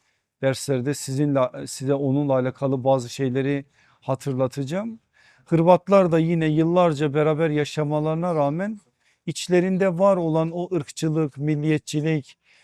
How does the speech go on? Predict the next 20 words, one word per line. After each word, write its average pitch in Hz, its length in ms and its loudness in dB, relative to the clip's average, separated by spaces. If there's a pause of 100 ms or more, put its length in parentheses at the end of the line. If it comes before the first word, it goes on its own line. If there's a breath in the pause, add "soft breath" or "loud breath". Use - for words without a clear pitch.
(120 soft breath)
bir 185 100 2
türlü 170 380 2
giderilmedi. 143 880 2
Giderilmediği 175 720 -2
için 208 320 -6
de 175 220 0 (400)
Sırplarla 175 760 2
buradaki 170 460 0
o 180 140 0
mücadele 165 680 0
biraz 175 480 0 (340)
sükunete 170 640 -4
erince 170 720 -2 (500)
dokuz 175 360 0
Kasım 180 560 0
bin 175 220 0
dokuz 170 380 -4
yüz 156 240 -4
doksan 165 460 -2
üçte 190 600 -6